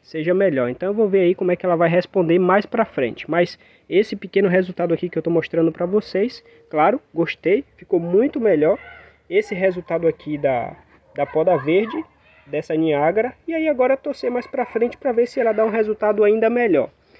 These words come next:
Mas isso tudo depende de todo um conjunto de fatores, né? É, adubação, irrigação, adubação foliares também é muito importante. Eu costumo usar aqui tanto adubação de solo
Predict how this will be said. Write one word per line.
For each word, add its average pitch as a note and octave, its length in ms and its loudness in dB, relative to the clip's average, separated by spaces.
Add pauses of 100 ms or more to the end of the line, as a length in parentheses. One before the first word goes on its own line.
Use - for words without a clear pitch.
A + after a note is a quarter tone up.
(160)
Mas G3 300 -2
isso A3 180 -2
tudo A3 220 -4
depende G#3+ 480 0
de G3 80 -6
todo A3 240 0
um A#3+ 80 2
conjunto G3 420 2
de G#3+ 120 -2
fatores, E3+ 580 2
né? G#3 160 0 (360)
É, C3+ 420 -4
adubação, F#3 1000 2 (340)
irrigação, E3+ 960 2 (320)
adubação E3 500 -2
foliares D#3+ 540 0
também D#3 300 0
é D#3+ 40 2
muito E3+ 360 2
importante. F#3 760 -2
Eu G#3 100 6
costumo G#3+ 440 0
usar F3+ 160 2
aqui E3 200 -6
tanto A#3+ 380 0
adubação F3+ 480 0
de G3+ 140 -6
solo F#3+ 420 0